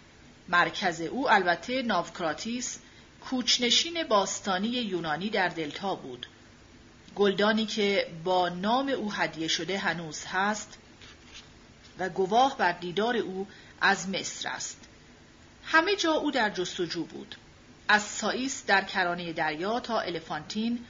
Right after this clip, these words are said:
زیر آبشار اول، وقتی که مثلاً پریستاران ممفیس به او داستانی گفتند که به نظر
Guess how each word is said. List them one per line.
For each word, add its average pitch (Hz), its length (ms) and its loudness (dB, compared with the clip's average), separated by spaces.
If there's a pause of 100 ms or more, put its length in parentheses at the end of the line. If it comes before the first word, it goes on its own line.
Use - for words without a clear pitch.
(440)
زیر 240 400 0 (280)
آبشار 208 880 0 (560)
اول، 202 640 4 (360)
وقتی 240 360 2
که 269 180 0
مثلاً 214 540 2 (100)
پریستاران 175 800 -2
ممفیس 160 640 -6
به 202 100 4
او 254 160 2
داستانی 240 560 0
گفتند 190 520 -2
که 185 300 -4 (480)
به 208 140 4
نظر 226 420 2